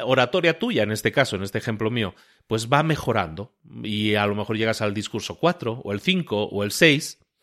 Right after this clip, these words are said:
y te parece tan lejano la forma extraña en que te sentías y el miedo que sentías a hablar en público, que ya te parece que era otra persona diferente a ti. ¿Por qué?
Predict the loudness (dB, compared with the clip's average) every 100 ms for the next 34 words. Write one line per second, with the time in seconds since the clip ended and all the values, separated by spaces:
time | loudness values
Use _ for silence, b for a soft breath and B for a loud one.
0 | b b b _ _ -2 4 4 4 2
1 | 4 2 0 0 2 4 2 2 0 2
2 | 2 0 -10 -16 _ _ _ _ _ -2
3 | 0 0 2 0 2 2 0 -2 2 2
4 | 2 0 2 0 2 2 2 -2 -4 0
5 | 2 2 4 2 2 0 0 -2 -4 -2
6 | -2 0 -2 0 -2 -2 -2 -4 -4 -4
7 | -4 -4 b b b _ _ -2 2 2
8 | 4 4 4 2 0 -2 _ _ _ _
9 | -2 4 6 8 6 4 2 2 0 -2
10 | -2 -2 -2 -4 -6 -6 -10 -12 -2 -2
11 | 4 2